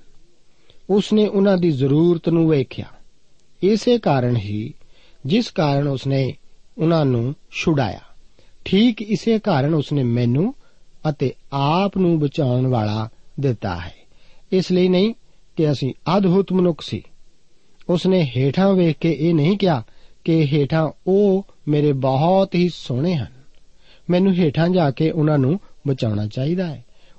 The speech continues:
ਉਹ ਬਹੁਤ ਹੀ ਮਿੱਠੇ ਸੁਭਾਅ ਦੇ ਹਨ, ਬੜੇ ਦਇਆਵਾਨ ਹਨ ਅਤੇ ਮੇਰੇ ਲਈ ਬਹੁਤ ਪਿਆਰੇ ਹਨ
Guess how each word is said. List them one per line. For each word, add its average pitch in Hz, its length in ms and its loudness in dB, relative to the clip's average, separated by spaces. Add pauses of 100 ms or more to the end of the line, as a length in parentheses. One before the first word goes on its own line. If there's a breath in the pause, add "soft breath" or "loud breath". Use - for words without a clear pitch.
ਉਹ 185 140 2
ਬਹੁਤ 170 600 2
ਹੀ 196 80 4
ਮਿੱਠੇ 160 460 0
ਸੁਭਾਅ 185 340 2
ਦੇ 180 100 2
ਹਨ, 185 280 0 (540)
ਬੜੇ 139 280 2
ਦਇਆਵਾਨ 208 540 4
ਹਨ 208 240 0 (540)
ਅਤੇ 160 180 0
ਮੇਰੇ 151 320 2
ਲਈ 147 120 2
ਬਹੁਤ 127 600 0
ਪਿਆਰੇ 160 380 2
ਹਨ 160 240 0